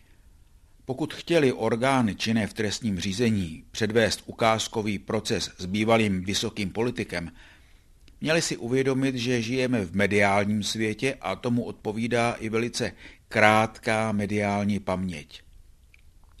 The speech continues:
Kdyby se proces odehrával před půl rokem, všichni bychom si ještě pamatovali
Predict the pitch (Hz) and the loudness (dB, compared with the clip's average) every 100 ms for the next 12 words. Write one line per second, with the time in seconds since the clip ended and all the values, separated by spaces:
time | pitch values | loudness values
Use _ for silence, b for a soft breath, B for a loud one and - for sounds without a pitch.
0 | b b - 87 117 120 120 120 107 101 | b b -10 -2 0 0 0 -2 -2 -4
1 | - 101 95 110 110 107 104 92 B B | -2 0 4 4 4 4 2 0 B B
2 | - - 131 - 107 104 120 135 90 73 | -14 -4 -4 -4 -4 0 0 0 -4 -6
3 | 69 - b b b b b b - - | -10 -20 b b b b b b -8 -4
4 | 190 170 151 127 147 127 139 127 131 131 | -2 -2 -4 -2 -2 -2 -2 -4 -4 -4
5 | 120 117 120 117 117 | -2 -2 -2 0 0